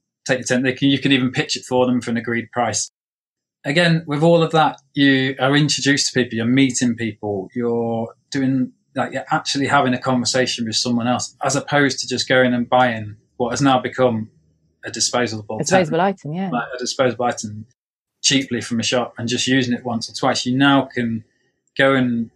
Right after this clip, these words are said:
Speaker 1: go and talk to someone, find, like, become part of a c-, a camping community.
Speaker 2: Mm.
Speaker 1: You know, those discussions might talk about the best place to camp locally.
Speaker 2: Yes.
Speaker 1: And it just feels like a m-, lot more,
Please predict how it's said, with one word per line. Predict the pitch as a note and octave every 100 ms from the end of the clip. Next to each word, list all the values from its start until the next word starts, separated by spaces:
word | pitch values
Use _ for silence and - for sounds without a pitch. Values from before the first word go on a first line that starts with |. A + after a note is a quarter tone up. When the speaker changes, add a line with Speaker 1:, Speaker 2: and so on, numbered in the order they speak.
| _
Speaker 1:
go | C#3+
and | D3 C3+
talk | D3 D3 D3+
to | B2+
someone, | - C3+ C3 B2+ B2+ B2
find, | - C#3 C#3 C3+
like, | B2 -
become | - D3 D3+ C3+
part | C#3 C3
of | A#2+
a | A#2 -
c-, | B2+ -
a | B2
camping | - C3+ B2+ C3+ B2
community. | A#2+ B2+ C#3+ C#3 C#3 C#3 C3+ C3 B2+ B2+
Speaker 2:
Mm. | E3 D#3+ E3+ - _
Speaker 1:
You | B2
know, | B2 B2+
those | C#3 B2+
discussions | - C#3 C3+ B2+ A#2
might | A#2+ -
talk | A#2+
about | - A2+
the | A#2+
best | B2 -
place | B2 A2
to | - -
camp | C3 B2
locally. | B2 B2+ B2+ B2 B2 B2 B2 - _ _ _ _
Speaker 2:
Yes. | D#3
Speaker 1:
And | C3
it | C3+ -
just | -
feels | E3+ D3 C3+
like | C3
a | C3
m-, | C3+ C#3 C3+
lot | D3 D3 D3 C#3 C#3
more, | C3+ C3+ C3 B2+ A#2+ A2